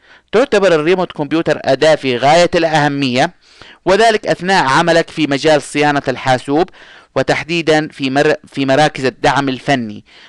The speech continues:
فعندما نقدم خدمات صيانة الأجهزة الكمبيوتر لمواقع متباعدة أو عملاء متباعدين، وكما نعلم،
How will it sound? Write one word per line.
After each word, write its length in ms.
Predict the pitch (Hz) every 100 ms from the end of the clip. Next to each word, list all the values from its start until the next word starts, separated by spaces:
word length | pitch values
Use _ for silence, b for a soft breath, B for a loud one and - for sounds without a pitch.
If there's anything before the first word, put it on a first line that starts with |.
| B
فعندما 460 | - 120 127 135 131
نقدم 460 | 131 151 151 131
خدمات 560 | 123 127 123 131 120 -
صيانة 440 | - - 131 139 127
الأجهزة 420 | 110 101 135 127 113
الكمبيوتر 800 | - - 120 113 127 147 170 202 B B B -
لمواقع 720 | 131 131 143 151 139 143 139 - _ -
متباعدة 840 | 120 117 110 139 151 139 139 175 - _ 135
أو 180 | 135
عملاء 500 | 117 127 127 139 127
متباعدين، 920 | 131 147 131 120 127 107 110 127 160 208 _ _ _ _ _ _ _ _ _ -
وكما 380 | 139 135 180 175
نعلم، 400 | 165 151 135 160